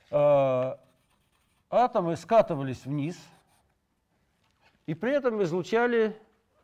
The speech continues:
кванты света. То есть сначала квант поглощался, потом излучался. Но это излучение происходило уже с задержкой, и, э, э, никак не было, э, р-, э, направление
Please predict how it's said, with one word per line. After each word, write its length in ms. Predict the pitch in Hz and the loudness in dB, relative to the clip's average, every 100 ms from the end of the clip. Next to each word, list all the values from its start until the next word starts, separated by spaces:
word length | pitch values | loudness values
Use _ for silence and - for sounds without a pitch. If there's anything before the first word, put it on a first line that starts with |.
| _ _ - | _ _ 0
кванты 320 | 170 202 190 | 2 4 0
света. 440 | - 139 110 80 - _ _ _ _ _ _ _ _ _ _ _ _ | -2 -2 -2 -6 -16 _ _ _ _ _ _ _ _ _ _ _ _
То 100 | 196 | 4
есть 180 | 170 - | 4 2
сначала 320 | 175 208 185 | 2 4 4
квант 300 | 180 180 - | 4 2 2
поглощался, 640 | 165 180 185 269 277 - | 2 2 2 -2 -2 -4
потом 300 | - 170 247 | -10 -8 -6
излучался. 560 | 151 143 - 101 85 92 - _ _ | -6 -6 -8 -10 -10 -20 -20 _ _
Но 420 | 143 208 165 95 - | 2 4 4 2 2
это 220 | 196 202 | 4 4
излучение 560 | 170 208 - 285 202 160 | 2 0 2 2 2 2
происходило 580 | 170 160 190 165 180 | 0 -2 -4 -2 0
уже 260 | 160 151 151 | 0 0 -2
с 60 | 110 | 0
задержкой, 760 | 147 131 147 151 - 226 233 - _ - - - _ | -2 0 -2 -2 -4 -6 -6 -12 _ -20 -20 -20 _
и, 420 | 202 208 160 - _ _ _ | 0 0 0 -4 _ _ _
э, 240 | - 127 113 - | -6 -6 -6 -14
э, 640 | 135 131 131 131 120 123 - - - _ - _ - | -6 -4 -2 -2 -4 -8 -12 -20 -20 _ -20 _ -6
никак 460 | 170 185 226 233 | -4 0 0 0
не 120 | 196 | -2
было, 260 | 180 208 190 156 | -2 2 0 0
э, 60 | |
р-, 440 | 185 175 160 156 160 | 0 2 2 2 2
э, 440 | 170 151 147 143 | 2 0 0 -2
направление 920 | 147 156 190 202 277 240 165 131 - | -4 4 6 6 2 2 2 2 0